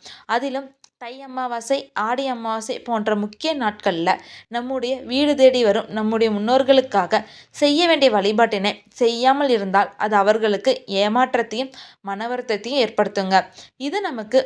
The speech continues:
பித்ரு தோஷமாகவும் பித்ரு சாபமாகவும் கூட மாறிடுங்க. பித்ரு தோஷம், பித்ரு சாபம் இருக்கும் குடும்பத்தில் திருமணம் போன்ற சுப நிகழ்ச்சிகள் தள்ளி போவது, குழந்தை பாக்கியம் தள்ளி போவது, பல நாட்களாக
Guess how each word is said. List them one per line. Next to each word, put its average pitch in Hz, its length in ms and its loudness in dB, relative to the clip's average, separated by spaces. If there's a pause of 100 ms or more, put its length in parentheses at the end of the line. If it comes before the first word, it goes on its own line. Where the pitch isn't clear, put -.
(120)
பித்ரு 254 380 -4
தோஷமாகவும் 226 840 2 (260)
பித்ரு 285 380 -6
சாபமாகவும் 240 680 4
கூட 220 180 2
மாறிடுங்க. 208 580 0 (640)
பித்ரு 302 340 0
தோஷம், 233 440 2 (100)
பித்ரு 285 360 -6
சாபம் 247 380 0
இருக்கும் 202 300 -6
குடும்பத்தில் 214 560 0 (320)
திருமணம் 359 500 -8
போன்ற 233 340 -2
சுப 254 320 4
நிகழ்ச்சிகள் 233 640 0
தள்ளி 240 320 0
போவது, 202 400 2 (380)
குழந்தை 330 380 -8
பாக்கியம் 247 480 -4
தள்ளி 220 320 2
போவது, 202 360 4 (420)
பல 233 240 -4
நாட்களாக 247 720 0